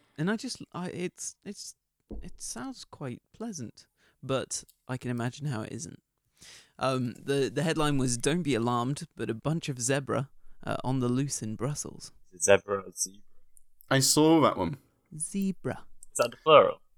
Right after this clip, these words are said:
Speaker 3: Zebras, plural. I think it's zebra and zebra.
Speaker 1: I
Speaker 3: think
Speaker 1: thought
Speaker 3: it's
Speaker 1: it was
Speaker 3: like a
Speaker 1: zebra if
Speaker 3: moose
Speaker 1: you're
Speaker 3: and moose.
Speaker 1: American. And, you know, zebra if you were
Speaker 3: I think you'll find it's zebra.
Speaker 1: Zebra.
Speaker 3: Yeah.
Speaker 1: But then I, I, I,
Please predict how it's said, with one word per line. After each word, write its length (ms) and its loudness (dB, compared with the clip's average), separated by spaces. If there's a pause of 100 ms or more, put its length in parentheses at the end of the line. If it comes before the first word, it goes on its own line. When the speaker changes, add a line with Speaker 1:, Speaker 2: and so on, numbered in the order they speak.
(340)
Speaker 3:
Zebras, 640 4
plural. 420 0
I 60 2
think 200 4
it's 220 2
zebra 360 6
and 100 2
zebra. 360 2 (220)
Speaker 1:
I 60 -10
Speaker 3:
think 120 0
Speaker 1:
thought 80 -2
Speaker 3:
it's 100 0
Speaker 1:
it 60 -6
was 200 -4
Speaker 3:
like 80 -14
a 60 -10
Speaker 1:
zebra 300 2
if 40 6
Speaker 3:
moose 200 4
Speaker 1:
you're 100 6
Speaker 3:
and 100 4
moose. 80 2
Speaker 1:
American. 440 -4 (960)
And, 120 -6
you 60 0
know, 140 -4 (340)
zebra 480 0 (120)
if 180 -8
you 160 -4
were 300 -4 (180)
Speaker 3:
I 60 -6
think 260 4
you'll 120 4
find 200 6
it's 240 2
zebra. 600 6 (400)
Speaker 1:
Zebra. 460 -2 (520)
Speaker 3:
Yeah. 140 -2
Speaker 1:
But 80 0
then 160 2
I, 200 0
I, 280 2
I, 140 4